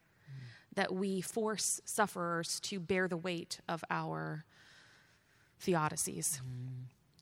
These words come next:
Speaker 1: Yeah.
Speaker 2: And, uh, I thought, <laughs> wow. So, and because I was in a better place, I thought, "Oh, I'm actually in a position that I can help."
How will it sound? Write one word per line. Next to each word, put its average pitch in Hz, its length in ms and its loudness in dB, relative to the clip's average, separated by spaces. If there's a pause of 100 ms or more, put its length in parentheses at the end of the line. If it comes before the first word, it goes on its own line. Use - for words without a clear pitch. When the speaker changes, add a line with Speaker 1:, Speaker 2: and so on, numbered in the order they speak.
Speaker 1:
Yeah. 131 560 -4
Speaker 2:
And, 185 400 0
uh, 160 280 0 (240)
I 170 200 0
thought, 175 400 0 (460)
<laughs> 156 480 -6
wow. 320 180 -2 (920)
So, 185 420 4 (460)
and 233 200 10
because 262 260 4
I 247 140 10
was 277 160 4
in 233 100 6
a 196 40 8
better 190 260 10
place, 220 500 4
I 190 140 4
thought, 185 400 2 (100)
"Oh, 254 260 6
I'm 233 180 6
actually 254 300 6
in 196 100 4
a 185 40 2
position 185 480 2
that 180 100 -2
I 170 140 0
can 170 160 -6
help." - 320 -2